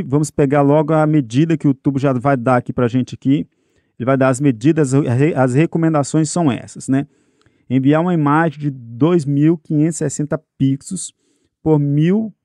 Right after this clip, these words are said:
quatrocentos e quarenta. Esse é o tamanho total do seu arquivo.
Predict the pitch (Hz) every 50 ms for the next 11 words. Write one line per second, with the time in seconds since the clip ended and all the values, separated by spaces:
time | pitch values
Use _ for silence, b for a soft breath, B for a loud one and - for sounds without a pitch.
0 | _ - - 147 151 147 - 139 - - 147 143 - - 131 - - 156 143 131
1 | 127 123 113 - - 123 - 139 131 - 139 135 135 131 127 - - 170 175 165
2 | _ - - 127 131 143 170 196 220 _ _ _ _ _ _ _ _ _ _ _
3 | - 123 117 - 139 135 135 127 - - - 135 160 185 196 196